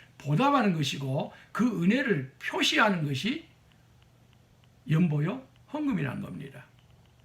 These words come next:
우리가 은혜 받았단 말을 많이 합니다. 그런데 그 은혜를 받은 것에 대하여 아주 구체적으로 표시하는 것, 아주 분명하게 표시하는 것이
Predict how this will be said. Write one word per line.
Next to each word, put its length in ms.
우리가 300
은혜 160
받았단 380
말을 220
많이 280
합니다. 440
그런데 640
그 280
은혜를 520
받은 500
것에 500
대하여 880
아주 540
구체적으로 1300
표시하는 720
것, 320
아주 520
분명하게 800
표시하는 680
것이 460